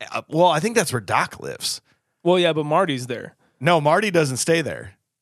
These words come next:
Speaker 2: Mar-, he wakes up there, right?
Speaker 1: No, he walks in the door.
Speaker 2: Oh, you're right.
Speaker 1: Yeah,
Speaker 2: Fuck.
Speaker 1: Marty walks in the door. That's Doc's place.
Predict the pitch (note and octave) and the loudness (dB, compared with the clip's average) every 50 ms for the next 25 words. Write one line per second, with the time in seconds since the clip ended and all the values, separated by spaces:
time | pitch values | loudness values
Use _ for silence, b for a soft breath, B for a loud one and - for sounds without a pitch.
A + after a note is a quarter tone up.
0 | _ _ _ E3 F#3 G3+ - C#3+ C3+ E3 D#3+ F3+ F#3+ F#3 - D#4+ B3+ - - C3 | _ _ _ -2 -2 -2 -2 -2 -4 -2 0 -2 -2 -2 -2 -4 -4 -4 -4 -6
1 | B2 A#2+ B2+ D3 E3+ C3+ F3 A3 F3 C3 C#3+ D3+ C#3 C3 C#3+ C#3 B2+ - - C#3+ | -4 -4 -4 -2 0 0 0 0 0 0 -2 0 2 0 0 0 -2 -4 -6 -6
2 | C3 A#2+ A2 A#2+ D#3 F3+ - - - - _ _ _ _ _ _ _ _ _ _ | -6 -6 -2 -2 -2 -2 -2 -6 -10 -18 _ _ _ _ _ _ _ _ _ _
3 | G#3+ A3 A3+ A3 A#3 B3+ G3+ C#3+ C3 C#3+ C#3+ D3 E3 E3+ C#3 C3+ D3+ E3+ G3 F#3 | 2 2 2 2 2 0 -2 -2 -2 -4 -2 2 2 2 4 4 4 4 4 4
4 | D3+ C#3+ C3+ C3 - B2 C3 C3+ B2 A2+ C3+ F#3+ A#3 - B2 D3+ D3+ C3 B2+ - | 2 2 0 0 -4 -2 0 0 0 2 2 0 0 0 0 2 2 2 0 0
5 | - - - D#2 B1 B1+ - - | -6 -10 -10 -10 -8 -8 -8 -8